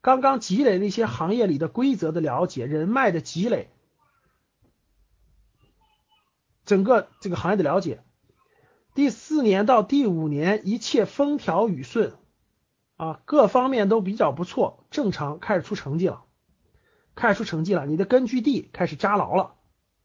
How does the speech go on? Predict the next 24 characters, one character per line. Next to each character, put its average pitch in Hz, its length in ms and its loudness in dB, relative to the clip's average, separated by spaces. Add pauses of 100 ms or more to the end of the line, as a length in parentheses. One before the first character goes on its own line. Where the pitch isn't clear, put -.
(160)
根 226 180 2
据 208 120 -2
地 196 80 -2
开 190 100 0
始 147 60 -2
扎 185 180 -4
牢 117 160 -6
了。 123 140 -10 (1040)
哎， 208 260 0 (140)
在 254 120 4
行 214 200 2
业 285 80 2
里 214 80 0
大 233 140 4
家 247 100 4
都 254 100 2
知 254 140 -2
道 247 100 6
你 160 100 0
是 160 120 -6
谁 139 160 -4
了， - 260 0 (1040)
也 175 140 2
都 226 180 4